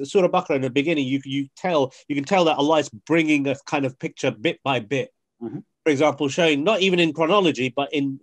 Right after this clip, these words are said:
Speaker 1: by, uh, Numan Ali Khan, for example, he says it's not chronological, but it builds the picture. "Do you remember when you did this? Do you remember it was Guru?" You know, all these kind of things. Is this in the same way? He's, Allah is, is sort of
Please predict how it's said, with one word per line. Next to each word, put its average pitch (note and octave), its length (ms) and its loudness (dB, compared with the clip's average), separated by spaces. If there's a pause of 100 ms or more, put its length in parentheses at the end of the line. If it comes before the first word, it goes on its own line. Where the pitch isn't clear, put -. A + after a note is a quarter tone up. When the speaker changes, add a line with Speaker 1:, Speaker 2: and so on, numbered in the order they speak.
(120)
Speaker 1:
by, D3 360 0 (320)
uh, B2 100 -10
Numan D3+ 280 -2
Ali D3+ 160 0
Khan, D3 260 -2
for - 100 -6
example, A#2+ 220 -4
he A2+ 40 -14
says C3 180 -8
it's A2+ 80 -12
not E3+ 160 -8
chronological, C3 760 -4 (320)
but C#3 120 0
it A#2+ 180 -8
builds D#3+ 480 0
the C#3 100 -4
picture. C#3 340 -4
"Do G#2+ 220 -16
you D3+ 180 2
remember D3 280 -2
when D3 140 0
you C3+ 80 -2
did C#3 200 -4
this? D3 360 -4
Do C#3 80 -6
you C3+ 80 -2
remember C#3+ 280 -2
it C3+ 60 -4
was C3+ 160 -2
Guru?" C#3 240 -6
You D3 160 -6
know, D3 80 -4
all E3+ 140 -2
these E3+ 180 0
kind D3+ 140 -8
of C3+ 80 -12
things. D3+ 280 -6 (560)
Is D#3 160 -2
this G3+ 200 -2
in G3+ 60 -8
the G3 60 -2
same F#3+ 300 0
way? C#3 240 2
He's, C3+ 240 -4 (560)
Allah D#3 280 2
is, C#3+ 140 -2
is B2+ 200 -8
sort D3+ 200 -6
of - 80 -20